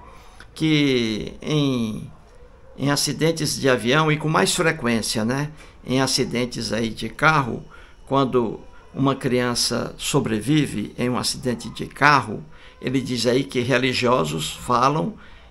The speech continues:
que foi um milagre divino. E você vê muito isso aí, não é?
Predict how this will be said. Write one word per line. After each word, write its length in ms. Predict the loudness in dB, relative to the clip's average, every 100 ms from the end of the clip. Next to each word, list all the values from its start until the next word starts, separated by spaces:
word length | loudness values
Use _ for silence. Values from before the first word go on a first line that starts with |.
| -20
que 160 | -4 -2
foi 280 | 0 2 4
um 60 |
milagre 540 | 4 4 4 2 2 -2
divino. 680 | -2 0 0 -2 -4 -10 -10
E 80 | -8
você 320 | -4 -2 0
vê 180 | 0 2
muito 260 | 0 0
isso 220 | -2 0
aí, 200 | 0 0
não 160 | -2 -4
é? 180 | -4